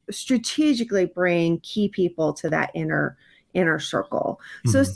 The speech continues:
Speaker 1: some people work with the top tw-, I mean, really, we were focusing on that top twelve or four to eight to twelve. And there's usually kind of a natural next level that's maybe twenty-five, fifty, a hundred at most,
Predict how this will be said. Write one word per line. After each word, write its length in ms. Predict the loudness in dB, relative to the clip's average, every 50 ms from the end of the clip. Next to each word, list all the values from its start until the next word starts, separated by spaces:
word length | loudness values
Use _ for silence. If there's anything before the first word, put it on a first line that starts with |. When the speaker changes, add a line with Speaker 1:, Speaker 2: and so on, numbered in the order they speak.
| 2 4
Speaker 1:
some 140 | 4 4 4
people 480 | 4 2 2 2 2 2 2 2 2
work 400 | 2 2 2 4 2 2 0 -4 -16 -20 _ -6
with 480 | -2 2 4 4 6 6 4 2 0 -4 _ _ _ _ _ _
the 160 | -4 -2 0 0
top 440 | 0 2 0 0 0 0 -4 _ -16
tw-, 200 | -8 -6 -4 0 2
I 60 | 2
mean, 220 | 4 4 4 4 6
really, 240 | 4 4 4 4
we 160 | 2 2 2 0
were 60 | 0
focusing 600 | -2 -2 -2 -2 0 0 -2 -2 0 -2 0 0
on 120 | 2 2
that 200 | 2 2 0 -2
top 300 | -6 -4 -2 -2 -2 -4
twelve 380 | -4 -2 0 2 2 2 2 0
or 240 | 0 0 0 -2 -4
four 340 | -6 -6 -2 0 0 2 2
to 140 | 0 0 0 0
eight 340 | 0 2 2 2 0 -2 -4
to 100 | -6 -6
twelve. 540 | -4 -2 0 2 2 4 4 2 0 -2 -4 _ _ -20 -20 -20 -20 -20 -20 _ _ _ _ _ _ 2
And 500 | 4 4 6 6 6 6 6 4 2 2 -2 -4
there's 300 | 0 2 2 2 4 4
usually 340 | 4 4 4 4 4 2 2
kind 240 | 2 0 0 2 4
of 80 | 4 4
a 60 | 4
natural 1040 | 4 4 4 4 4 2 2 -2 -6 -6 -2 2 4 4 6 6 4 4 2 0 -4 -10 _ _ _
next 500 | 2 4 4 4 4 2 0 -4 -4 0
level 360 | 2 2 4 4 4 2 2
that's 260 | 2 2 0 0 0
maybe 280 | 0 0 2 2 2 0
twenty-five, 800 | 0 -2 -2 0 2 2 2 0 0 0 2 2 2 2 0 -2 -2
fifty, 480 | -2 -2 -2 -2 -4 _ -2 0 2
a 80 | 2 0
hundred 760 | 0 -2 -2 0 2 2 2 2 2 4 4 4 2 0 -2 -4
at 200 | -6 -4 0 0
most, 800 | 2 2 2 2 2 2 2 2 0 -2 -6 -10 -10 -12 -14